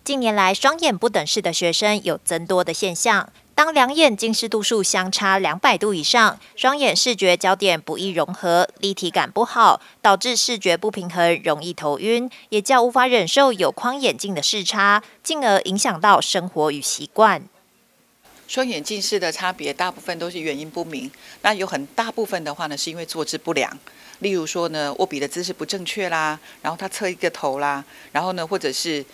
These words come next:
Speaker 2: 呃，看书的时候呢，没有好好的坐在书桌上面的话呢，就是造成这个一个眼睛度数比较深，一个眼睛度数比较浅。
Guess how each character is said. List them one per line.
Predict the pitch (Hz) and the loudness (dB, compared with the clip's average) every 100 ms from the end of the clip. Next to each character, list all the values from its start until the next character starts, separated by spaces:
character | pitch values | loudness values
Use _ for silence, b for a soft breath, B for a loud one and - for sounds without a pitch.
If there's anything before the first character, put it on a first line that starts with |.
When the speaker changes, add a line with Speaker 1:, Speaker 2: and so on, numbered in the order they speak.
| B B | B B
Speaker 2:
呃， | 147 131 107 - | 0 2 0 -4
看 | - 214 | -6 -6
书 | 185 190 | -4 -4
的 | 165 | -6
时 | - | -6
候 | 165 170 | -6 -4
呢， | 151 135 | -4 -8
没 | 147 | -6
有 | 175 | -6
好 | 147 | -6
好 | 160 | -6
的 | 143 | -6
坐 | 135 156 | -6 -6
在 | 160 | -6
书 | - 156 | -6 -6
桌 | 156 | -6
上 | 151 156 | -4 -4
面 | 151 147 - B B B B | -4 -8 -10 B B B B
的 | 139 | -6
话 | 170 | -2
呢， | 170 143 | -4 -4
就 | 175 | -6
是 | 165 151 | -8 -8
造 | - 196 | -2 -4
成 | 151 135 139 | -4 -8 -8
这 | 160 | -8
个 | 147 135 | -6 -8
一 | - | -4
个 | 185 | -6
眼 | 135 135 | -6 -8
睛 | 151 147 B B B | -10 -12 B B B
度 | 185 | -6
数 | 170 | -6
比 | 151 | -8
较 | 131 156 | -6 -6
深， | - 151 | -2 -4
一 | 151 | -4
个 | 165 139 | -8 -8
眼 | 147 135 | -8 -12
睛 | 143 | -10
度 | 180 | -10
数 | 160 | -10
比 | 160 | -8
较 | 143 143 | -6 -6
浅。 | - | -6